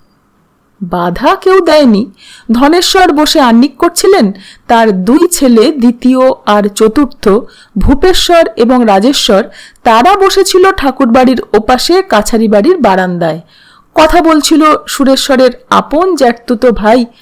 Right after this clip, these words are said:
প্রণবেশ্বরের সঙ্গে। প্রণবেশ্বর সেই দিন সকালেই এসেছে। এসেছে এই সেটেলমেন্টে নিজের সত্ত্ব লেখাতে।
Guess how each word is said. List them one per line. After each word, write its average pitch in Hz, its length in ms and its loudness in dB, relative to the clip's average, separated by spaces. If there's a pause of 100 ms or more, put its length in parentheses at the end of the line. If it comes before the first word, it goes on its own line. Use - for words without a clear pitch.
(180)
প্রণবেশ্বরের 233 680 0
সঙ্গে। 180 500 -4 (500)
প্রণবেশ্বর 359 800 2
সেই 226 300 0
দিন 214 180 0
সকালেই 185 580 -2
এসেছে। 269 420 -2 (540)
এসেছে 294 600 0 (160)
এই 233 200 0
সেটেলমেন্টে 320 800 -2
নিজের 214 360 2
সত্ত্ব 208 520 -4
লেখাতে। 185 520 -4